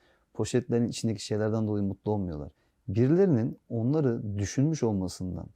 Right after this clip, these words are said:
yani birilerinin onların varlığından haberdar olmuş olmasından dolayı mutlu oluyor aslında insanlar.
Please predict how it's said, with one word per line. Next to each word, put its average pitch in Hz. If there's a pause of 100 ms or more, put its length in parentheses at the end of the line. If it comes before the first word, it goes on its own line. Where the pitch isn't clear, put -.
(600)
yani 101
birilerinin 139
onların 120
varlığından 107
haberdar 110
olmuş 120
olmasından 110
dolayı 90
mutlu 90
oluyor 87
aslında -
insanlar. -